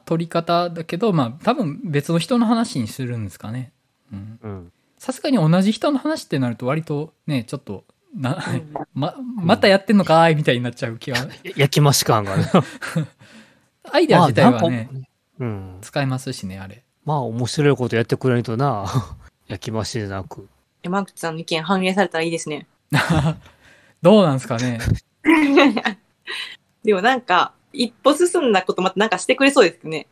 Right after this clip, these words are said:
Speaker 1: うん。
Speaker 2: うん。
Speaker 3: こう、ツーとはいえ。
Speaker 1: 少なくとも、
Speaker 3: 違うこと。
Speaker 1: その、ランは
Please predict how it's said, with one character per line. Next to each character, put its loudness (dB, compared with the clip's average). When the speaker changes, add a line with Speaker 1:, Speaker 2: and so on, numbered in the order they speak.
Speaker 1:
う -10
ん。 -8
Speaker 2:
う -12
ん。 -12
Speaker 3:
こ -2
う、 -20
ツ 2
ー 0
と -4
は 0
い -6
え。 -12
Speaker 1:
少 -10
な -4
く -8
と 2
も、 2
Speaker 3:
違 -2
う -4
こ -10
と。 -
Speaker 1:
そ -12
の、 -6
ラ 4
ン 2
は -6